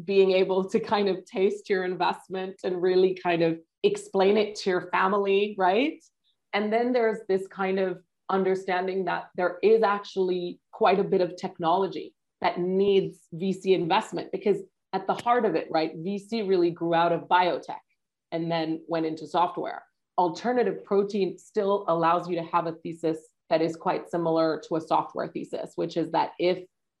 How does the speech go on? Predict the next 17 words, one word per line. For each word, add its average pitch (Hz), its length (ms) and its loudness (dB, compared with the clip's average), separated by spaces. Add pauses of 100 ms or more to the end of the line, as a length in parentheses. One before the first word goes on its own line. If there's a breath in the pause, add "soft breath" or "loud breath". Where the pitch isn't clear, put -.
(380)
the 170 160 -2
founders 170 480 -2
are 156 180 -4
able 160 380 -2
to 160 120 -8
really 156 520 2
kind 151 180 -6
of 151 180 -8
harness 160 400 0 (320)
a 160 80 2
technology 165 1000 -2 (420)
and 165 220 -2
build 165 320 4
I 160 140 2
P 196 260 -4
around 139 420 -4
it, - 140 -10